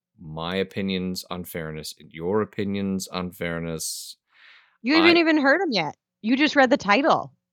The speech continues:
Speaker 2: You have
Speaker 1: Yeah,
Speaker 2: no
Speaker 1: I
Speaker 2: idea where any of this is gonna go.
Speaker 1: I don't know. I get a really good sense of you, though. All right, nowadays,
Speaker 2: <laughs>
Speaker 1: like, we've been working together for so long, you know, and we've been friends. You know, we've been, you know, we, we have been friends for a year.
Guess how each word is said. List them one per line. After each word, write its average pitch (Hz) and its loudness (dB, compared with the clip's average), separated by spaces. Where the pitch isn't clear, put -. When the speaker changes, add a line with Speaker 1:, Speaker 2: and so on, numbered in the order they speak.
Speaker 2:
You 240 2
have 214 0
Speaker 1:
Yeah, - -20
Speaker 2:
no 220 4
Speaker 1:
I 233 8
Speaker 2:
idea 226 6
where 208 6
any 196 4
of 180 0
this 190 0
is 180 -4
gonna 185 2
go. 165 2
Speaker 1:
I 135 4
don't 98 0
know. 85 -4
I 147 -6
get 175 0
a 123 4
really 110 0
good 90 -6
sense 82 -8
of - -20
you, 55 -18
though. 50 -16
All 87 -4
right, 87 -4
nowadays, 95 0
Speaker 2:
<laughs> 523 2
Speaker 1:
like, 87 -4
we've - -6
been 233 -2
working 113 -2
together 104 2
for 90 -12
so 104 -4
long, 90 -4
you 98 -6
know, 92 -4
and 101 -8
we've 226 -4
been 339 -8
friends. 180 -6
You 269 -2
know, 359 0
we've 277 0
been, 196 0
you 156 0
know, 240 2
we, 202 0
we 165 2
have 156 2
been 98 -2
friends 113 -2
for - -10
a 95 -6
year. 120 -2